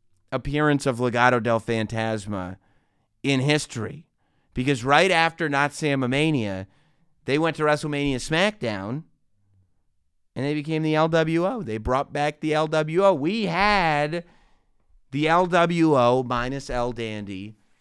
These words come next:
at our show at the Comedy Store. So it was great. Uh, we were running video on the whole thing, so Hot Dog's gotta edit it, which means it should be up within, uh, nine months. He said he conti-, he considers all his videos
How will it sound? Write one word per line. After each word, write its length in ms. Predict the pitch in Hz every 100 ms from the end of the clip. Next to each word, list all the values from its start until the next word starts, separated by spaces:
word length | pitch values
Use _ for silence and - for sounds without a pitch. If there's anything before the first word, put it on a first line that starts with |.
| _ _
at 200 | - 110
our 120 | 113
show 220 | 117 127 117
at 80 |
the 80 | 113
Comedy 360 | 110 123 127 98
Store. 280 | - 92 92
So 200 | 120 147
it 40 |
was 160 | 185 156
great. 440 | 151 139 139 -
Uh, 440 | 120 120 113 110 104 _ _ -
we 80 |
were 80 | 131
running 240 | 143 143 123
video 340 | 131 139 135
on 140 | 127
the 100 | 120
whole 320 | 113 127 147 147
thing, 440 | - 127 123 123
so 440 | 123 117 110 101 - _
Hot 240 | - 143 147
Dog's 220 | 156 135
gotta 300 | 135 127 -
edit 300 | 131 123 107
it, 240 | 104 107
which 180 | 110 104
means 280 | 113 117 104
it 100 | 104
should 340 | - - 139
be 160 | 135 123
up 240 | 117 113
within, 560 | 117 107 113 110 107 101 - _ _ _
uh, 320 | 113 110 104 -
nine 560 | 110 120 135 143 143 135
months. 440 | 120 107 - -
He 160 | 131 120
said 360 | - 135 120
he 160 | 120 131
conti-, 400 | 120 110 - 151
he 200 | 143 170
considers 500 | 180 160 185 170 151
all 340 | 127 139 147
his 360 | 147 147 139 117
videos 800 | 113 123 120 113 107 107 104